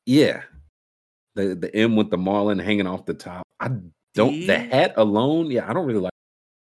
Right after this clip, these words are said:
Speaker 2: Uh, yeah,
Speaker 1: the
Speaker 2: D.
Speaker 1: colors are fire, though.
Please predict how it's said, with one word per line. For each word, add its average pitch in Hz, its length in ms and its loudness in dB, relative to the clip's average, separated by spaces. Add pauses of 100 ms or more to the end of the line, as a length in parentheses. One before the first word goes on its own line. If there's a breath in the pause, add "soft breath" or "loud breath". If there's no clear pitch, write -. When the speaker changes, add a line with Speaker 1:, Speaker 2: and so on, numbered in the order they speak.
(220)
Speaker 2:
Uh, - 120 -20
yeah, 151 500 -2
Speaker 1:
the 151 340 -10
Speaker 2:
D. 175 120 0
Speaker 1:
colors 190 380 4
are 92 80 4
fire, 113 640 -4
though. - 300 -16